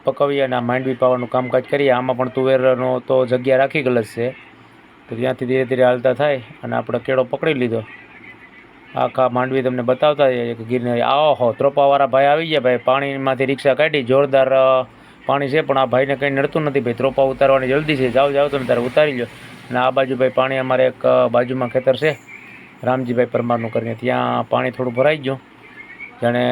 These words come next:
જેમ દરિયો ભરાણો હોય તે. પણ આ અમારે ટ-, પાણી ટકે નહીં. એનું કારણ છે કે અમારે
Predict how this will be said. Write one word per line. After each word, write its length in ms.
જેમ 180
દરિયો 280
ભરાણો 280
હોય 100
તે. 100
પણ 180
આ 180
અમારે 240
ટ-, 180
પાણી 200
ટકે 300
નહીં. 140
એનું 100
કારણ 400
છે 200
કે 200
અમારે 300